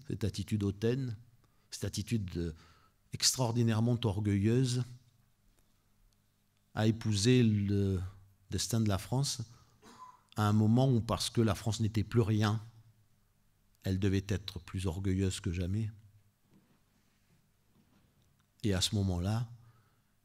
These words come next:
l'orgueil du général de Gaulle et l'orgueil de la France se sont confondus.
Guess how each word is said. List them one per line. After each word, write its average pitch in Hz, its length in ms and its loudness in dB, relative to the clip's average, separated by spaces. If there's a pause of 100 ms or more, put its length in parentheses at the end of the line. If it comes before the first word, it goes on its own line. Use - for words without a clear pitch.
(960)
l'orgueil 104 480 2
du 101 120 0
général 90 340 -2
de 90 100 -2
Gaulle 104 300 2
et 87 80 0
l'orgueil 95 520 0
de 101 100 -2
la 82 140 -2
France 101 320 -4
se 82 120 -8
sont 90 220 -6
confondus. 90 640 -6